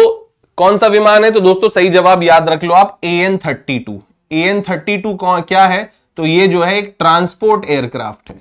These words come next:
ट्रांसपोर्ट एयरक्राफ्ट।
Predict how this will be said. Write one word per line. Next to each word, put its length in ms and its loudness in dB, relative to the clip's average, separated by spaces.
ट्रांसपोर्ट 840 -8
एयरक्राफ्ट। 720 -6